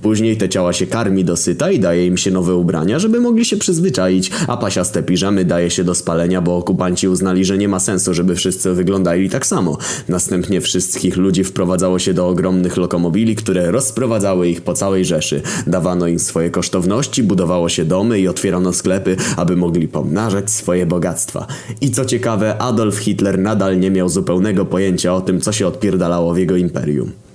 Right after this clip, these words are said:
Następnie jeden z członków obozu, podobno Żyd, uratował matkę Hitlera przed śmiercią,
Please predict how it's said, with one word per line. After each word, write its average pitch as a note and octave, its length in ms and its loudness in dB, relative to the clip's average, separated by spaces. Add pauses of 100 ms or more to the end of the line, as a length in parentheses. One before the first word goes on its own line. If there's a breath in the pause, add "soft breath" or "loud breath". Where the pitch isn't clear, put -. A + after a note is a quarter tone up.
(340 loud breath)
Następnie G2 520 0
jeden G2 260 2
z - 60 -2
członków G2+ 400 0
obozu, F2+ 420 2
podobno F2 480 0
Żyd, F2 240 0 (140 loud breath)
uratował E3+ 500 0
matkę A2 320 0
Hitlera G2 440 0
przed - 240 -4
śmiercią, A2 480 0